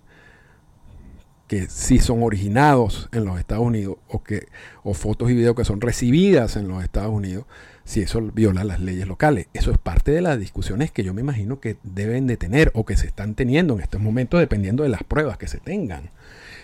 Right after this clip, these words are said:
Y yo creo que en parte M L B, que uno asume estuvo excluido de la investigación de Felipe Vázquez, porque esa es una investigación que lleva un tiempo, y, pero fue en el momento en que anuncian el arresto, en que lo colocan en lista restringida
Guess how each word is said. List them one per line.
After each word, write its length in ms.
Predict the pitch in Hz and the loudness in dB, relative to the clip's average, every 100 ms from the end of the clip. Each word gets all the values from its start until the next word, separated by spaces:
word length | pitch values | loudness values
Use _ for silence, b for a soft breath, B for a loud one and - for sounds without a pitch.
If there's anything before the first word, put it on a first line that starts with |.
| - | -6
Y 140 | 139 131 | -2 0
yo 120 | 113 | 0
creo 220 | 127 156 | 2 2
que 80 | 160 | 4
en 140 | 131 | 0
parte 580 | - 160 127 104 123 - - | 2 2 2 2 0 0 -2
M 220 | 117 131 | 0 4
L 160 | 143 | 8
B, 300 | 143 156 151 B B B B B B - | 8 8 6 B B B B B B -10
que 140 | - | -4
uno 220 | 101 190 208 | 0 4 6
asume 300 | 240 233 165 | 8 8 6
estuvo 200 | 147 151 | 6 2
excluido 480 | - 127 160 151 | 2 4 6 6
de 80 | 117 | 4
la 60 | 107 | 0
investigación 760 | 101 - 101 98 131 135 107 b b b b - | -2 -2 0 2 4 2 0 b b b b -6
de 140 | 113 | 0
Felipe 340 | - 117 135 151 | 2 4 6 8
Vázquez, 400 | 143 127 110 98 | 8 6 0 -4
porque 420 | 104 - 98 - - _ _ _ _ _ _ _ _ _ _ _ | -6 -4 -6 -6 -12 _ _ _ _ _ _ _ _ _ _ _
esa 180 | - 135 | 0 4
es 40 | |
una 100 | 143 | 6
investigación 520 | 135 139 139 120 139 127 | 6 6 6 6 4 2
que 100 | 107 | 2
lleva 220 | 104 123 | 2 2
un 180 | 127 127 | 2 4
tiempo, 520 | 170 147 101 110 110 | 6 6 4 0 0
y, 180 | 95 101 - | 0 -4 -2
pero 220 | 107 101 | 0 0
fue 160 | - | 0
en 80 | 120 | 2
el 60 | 135 | 4
momento 340 | 117 110 107 | 4 2 2
en 80 | 135 | 2
que 80 | 110 | 2
anuncian 320 | 113 120 127 | 2 4 4
el 120 | 120 | 2
arresto, 280 | 107 135 131 | 0 0 -2
en 100 | 98 | -6
que 220 | - 92 - - 85 | -6 -8 -8 -14 -6
lo 140 | 101 | -4
colocan 340 | - 110 127 | 0 0 0
en 80 | 120 | 0
lista 240 | 113 - 120 | 2 2 0
restringida 640 | 110 110 113 135 113 | -2 -2 2 2 2